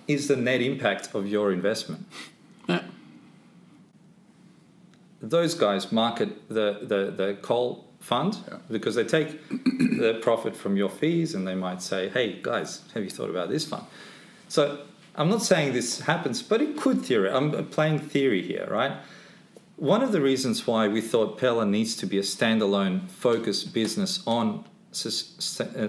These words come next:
Speaker 1: focused on sustainability, that the, the, the, this concept runs through the whole culture of the firm and the fund. So the fund's philosophy is aligned with the firm's philosophy, is because we think that makes sense,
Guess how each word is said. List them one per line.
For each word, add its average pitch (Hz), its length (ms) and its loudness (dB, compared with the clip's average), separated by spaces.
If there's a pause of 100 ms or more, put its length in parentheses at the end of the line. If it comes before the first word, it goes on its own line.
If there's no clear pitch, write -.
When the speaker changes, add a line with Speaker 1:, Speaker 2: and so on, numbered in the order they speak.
Speaker 1:
focused 123 420 0
on 107 60 -4
sustainability, 101 840 0
that 101 260 0 (520)
the, 107 320 0
the, 101 320 2
the, 101 320 0 (280)
this 107 360 -6
concept 123 500 -4
runs 107 320 0
through 208 140 0
the 208 80 2
whole 113 520 2 (340)
culture 127 420 2
of 98 160 -4
the 98 240 -2 (200)
firm 120 520 0 (100)
and 131 200 2
the 120 80 0
fund. 90 400 -2
So - 200 -4
the 104 100 -4
fund's 139 540 0 (380)
philosophy 104 840 -2
is 104 260 -2
aligned 101 440 0
with 95 120 -2
the 92 80 -4
firm's 127 440 -2
philosophy, 98 560 -4
is 110 100 -2
because 131 360 -6
we 139 100 -2
think 180 460 -4 (560)
that 151 360 0
makes 117 260 0
sense, - 560 -6